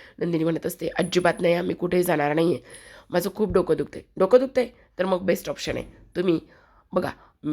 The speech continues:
जेव्हा बाबा ऑफिसमधून यायचे त्यांचं डोकं दुखायचं ना तेव्हा ते म्हणायचं, 'नंदिनी तुझी बॉटल आणि तुझं टॅलेंट चल घेऊन ये.' आजसुद्धा मी तसंच करणार आहे. चला," मग मी बाबाला अशी बसवायची,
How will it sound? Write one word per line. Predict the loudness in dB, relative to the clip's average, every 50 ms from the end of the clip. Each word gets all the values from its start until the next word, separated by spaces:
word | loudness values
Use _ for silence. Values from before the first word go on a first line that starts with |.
| -4 0 2
जेव्हा | 2 4 4 4 4
बाबा | 4 4 2 4 2 2
ऑफिसमधून | 0 -2 -4 -6 -4 -4 -2 -2 0 -2
यायचे | -2 -2 -6 -10 -16 -18 _ _
त्यांचं | -8 -6 -6 -4 -4
डोकं | -4 -4 -2 -4 -4
दुखायचं | -2 -2 -2 -2 -2 -2 -4 -4
ना | -4 -6 -8 -14 -20 -20 -12 _ -4
तेव्हा | -2 2 2 2 2
ते | 2 0
म्हणायचं, | -2 -2 -4 -4 -6 -8 -6
'नंदिनी | -4 -2 0 2 2 2 0 -2 -6 -16 _ _ _ -6
तुझी | -2 -2 0 2
बॉटल | 2 2 0 0 -4 -4 -4 -4 -2
आणि | -2 0 0 0
तुझं | 0 0 0 0 2
टॅलेंट | 0 0 0 0 0 -2 -6 -14 _ _ -4
चल | -4 -2 0
घेऊन | 2 2 2 2 2
ये.' | 0 -2 -6 -18 -20 -20 -16 _ -2
आजसुद्धा | -2 0 0 -2 -2 0 0 0
मी | 0 0 0 0
तसंच | 0 -2 -2 -6
करणार | -6 -6 -6 -4 -4 -4
आहे. | -4 -6 -8 -8 -10 -14 -20 -20 _ _ -4
चला," | -4 -4 -4 -6 -10 -16 _ -4
मग | 0 2
मी | 2 2 2
बाबाला | 2 0 2 2 0 0 0 -2 -2
अशी | -2 -2 0 2
बसवायची, | 2 2 0 0 -2 -4 -4 -2 -2 -4 -4